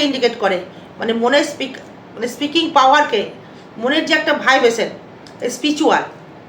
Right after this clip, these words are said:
মানে সাধনার জায়গা। ভালো গান করতে গেলে শুক্রকে যেমন প্রয়োজন, সাধনায় অধ্যবসায় করতে গেলে আবার কিন্তু কেতুকে প্রয়োজন। তাই ক্ষেত্রে মেষের ক্ষেত্রে কিন্তু গান বাজনা, এই সন্তানের দিক থেকে একটু স-,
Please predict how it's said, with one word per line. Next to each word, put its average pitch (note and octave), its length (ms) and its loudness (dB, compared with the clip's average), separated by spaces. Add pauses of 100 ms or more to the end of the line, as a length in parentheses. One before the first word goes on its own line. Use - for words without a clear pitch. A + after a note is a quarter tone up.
(640)
মানে B3 180 4
সাধনার C#4+ 540 2 (100)
জায়গা। G3+ 260 0 (1080)
ভালো B3+ 260 2 (160)
গান C4+ 140 4 (140)
করতে D4 300 2
গেলে C4+ 140 4 (120)
শুক্রকে D#4+ 460 -2
যেমন E4 140 -2 (100)
প্রয়োজন, E4 280 2 (580)
সাধনায় D4 640 4
অধ্যবসায় D4 520 2 (100)
করতে D4 300 2
গেলে C4+ 140 4
আবার B3+ 240 2
কিন্তু C#4 260 -4
কেতুকে A#3 340 0
প্রয়োজন। D3+ 300 -6 (960)
তাই B3+ 280 4
ক্ষেত্রে D4 280 2 (120)
মেষের E4 300 0
ক্ষেত্রে A#3+ 260 0
কিন্তু B3+ 240 -6 (160)
গান B3+ 140 2 (120)
বাজনা, B3+ 340 4 (360)
এই C4 120 2
সন্তানের D#4 640 2
দিক D#4 140 -4
থেকে D#4+ 220 0
একটু D4+ 140 -8
স-, A3+ 240 -4